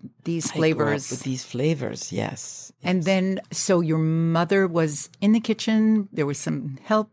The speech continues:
Speaker 1: this man from Sudan.
Speaker 2: Mm-hmm.
Speaker 1: And did you ever learn to cook when you were young?
Speaker 2: Um, not per se, but I had a, a little bit of a sense of it. Uh, I have a funny story that happened,
Speaker 1: <laughs>
Speaker 2: uh, when we were in Switzerland.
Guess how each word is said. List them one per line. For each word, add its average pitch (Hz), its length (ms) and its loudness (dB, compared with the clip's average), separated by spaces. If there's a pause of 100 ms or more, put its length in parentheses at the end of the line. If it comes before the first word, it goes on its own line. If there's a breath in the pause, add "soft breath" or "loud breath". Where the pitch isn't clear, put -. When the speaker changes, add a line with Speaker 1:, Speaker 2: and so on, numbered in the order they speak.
Speaker 1:
this - 400 -6
man 160 340 2
from 170 160 -2
Sudan. 160 640 0
Speaker 2:
Mm-hmm. - 80 -20 (720 loud breath)
Speaker 1:
And 175 420 0
did 180 200 -2
you 190 100 2
ever 190 140 2
learn 175 220 0
to 185 100 -2
cook - 200 -2
when 175 140 0
you 165 80 0
were 160 80 2
young? 151 240 2 (960 soft breath)
Speaker 2:
Um, 156 340 0 (500)
not 226 460 2 (360)
per 165 140 -2
se, 151 460 0
but 135 240 0
I 151 60 -2 (100)
had 147 240 -2
a, 113 260 -2
a - 220 -6
little 156 300 0
bit 151 160 0
of 131 120 -2
a 113 60 -6
sense 135 400 -4
of 156 140 -4
it. 202 200 -2 (760 loud breath)
Uh, 143 280 0
I - 80 -4
have 151 140 -2
a 147 80 -6
funny 147 420 -2
story 139 460 -4
that 131 220 -6
happened, 131 540 -6
Speaker 1:
<laughs> - 40 -8
Speaker 2:
uh, 165 320 -4
when 147 220 0
we 151 120 0
were 139 140 -2
in 139 100 -2
Switzerland. 107 600 -4